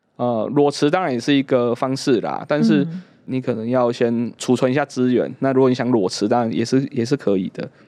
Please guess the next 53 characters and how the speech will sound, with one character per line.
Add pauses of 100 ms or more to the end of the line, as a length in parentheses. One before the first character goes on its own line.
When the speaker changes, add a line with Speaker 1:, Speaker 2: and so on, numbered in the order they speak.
(140)
Speaker 1:
最
后
当
然
你
也
要
想
一
下
说，
诶， (240)
那
转
职
会
不
会
失
败？ (240)
Speaker 2:
嗯。
Speaker 1:
就
是
有
没
有
可
能，
就
是
你，
Speaker 2:
这
很
重
要。
Speaker 1:
你
做
好
准
备
了，
但
是 (100)
去
面
试
或
者
投
履
历
就
是